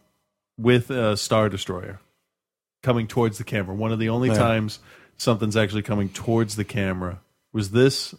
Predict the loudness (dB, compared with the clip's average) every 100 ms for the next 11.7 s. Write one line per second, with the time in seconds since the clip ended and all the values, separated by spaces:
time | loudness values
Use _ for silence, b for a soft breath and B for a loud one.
0 | -6 -2 0 0 -2 -4 -2 -4 -2 -4
1 | -2 -2 -2 -2 -4 -4 -2 -2 -4 -4
2 | -4 -4 -4 -4 -6 -8 -2 0 0 -4
3 | _ -2 2 4 2 -2 B B B B
4 | B -4 -2 0 -2 -4 -4 -4 -4 -4
5 | -4 -4 -6 -8 -10 -8 -8 -10 -10 -10
6 | -10 -6 -2 0 2 0 -2 -4 -2 -2
7 | -2 0 2 0 -4 -6 -6 -6 -8 b
8 | b b b -2 0 0 0 -2 -4 -4
9 | -2 0 2 2 2 -2 -4 -2 -2 -2
10 | -2 0 -2 -6 _ _ _ _ _ _
11 | -6 -2 0 0 -2 -6 -10